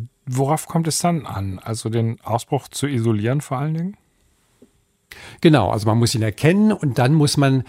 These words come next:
Speaker 2: schnell reagieren. Und dann, normalerweise würde man sagen, wir fragen jetzt jeden Einzelnen nach den Kontakten. Aber in so einem Fall, wenn ein Ausbruch droht, dann muss man vielleicht einen ganzen Betrieb, ein ganzes Haus unter Quarantäne stellen.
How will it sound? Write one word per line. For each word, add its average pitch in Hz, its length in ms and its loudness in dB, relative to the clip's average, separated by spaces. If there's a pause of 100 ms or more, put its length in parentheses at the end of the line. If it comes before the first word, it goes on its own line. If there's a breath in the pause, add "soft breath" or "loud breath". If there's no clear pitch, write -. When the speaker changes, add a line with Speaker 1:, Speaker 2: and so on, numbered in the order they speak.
(140 loud breath)
Speaker 2:
schnell 131 340 2
reagieren. 107 560 2
Und 95 160 -2
dann, 117 300 0
normalerweise 110 560 2
würde 110 160 2
man 104 160 2
sagen, 107 340 2
wir 95 180 2
fragen 110 320 0
jetzt 110 220 -2
jeden 113 220 2
Einzelnen 120 520 0
nach 95 140 -2
den 117 160 -2
Kontakten. 135 640 2 (300 loud breath)
Aber 131 180 2
in 127 80 6
so 120 140 4
einem 160 180 6
Fall, 120 260 2
wenn 113 120 4
ein 110 60 -2
Ausbruch 123 440 -2
droht, 110 320 -2
dann 117 120 2
muss 131 140 0
man 131 120 2
vielleicht 120 240 0
einen 120 100 0
ganzen 113 380 0
Betrieb, - 400 -2
ein 120 80 2
ganzes 107 400 0
Haus 120 260 0
unter 113 160 2
Quarantäne 117 800 0
stellen. 143 460 6